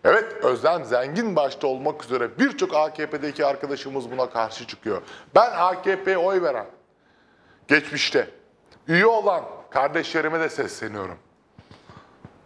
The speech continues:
Tüm kadınlara sesleniyorum. A partisi, B partisi, C partisi. Partisi olmayan ev hanımları. Sakın haklarınızı böyle bir ittifaka vermeyin.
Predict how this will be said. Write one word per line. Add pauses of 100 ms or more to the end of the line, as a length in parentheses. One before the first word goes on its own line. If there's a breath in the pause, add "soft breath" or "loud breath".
(360)
Tüm
kadınlara
sesleniyorum.
A
partisi,
B
partisi,
C
partisi. (420 soft breath)
Partisi
olmayan (140)
ev
hanımları. (1000 soft breath)
Sakın
haklarınızı
böyle
bir
ittifaka
vermeyin.